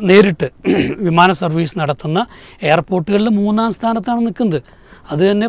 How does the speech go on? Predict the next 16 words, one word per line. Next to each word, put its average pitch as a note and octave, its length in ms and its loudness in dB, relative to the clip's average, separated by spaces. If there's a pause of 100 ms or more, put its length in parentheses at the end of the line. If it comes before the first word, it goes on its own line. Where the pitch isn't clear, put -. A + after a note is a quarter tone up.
(120)
പ്രൈവറ്റ് F#3 560 2
ഇതുപോലും A3+ 360 2
എടുത്തു F3 200 -4
കഴിഞ്ഞാൽ G#3 240 0 (160)
ആറോ F#3+ 180 0 (120)
ഏഴോ F#3+ 180 -2 (340)
സ്ഥാനത്താണ്. E3 520 -6 (320)
അപ്പോൾ G3+ 200 0
ഇത്രയധികം A3 800 -2 (580)
വരുമാനം D#3 720 -2 (200)
രാജ്യത്തിന് C#3 720 -8
നേടിക്കൊടുക്കുന്ന B2+ 840 -12 (600)
ഒരു C#4+ 120 6 (100)
ജനവിഭാഗത്തോട് A2+ 960 -10 (160)
<clears throat> - 680 -8
ഒരു G#3 100 -2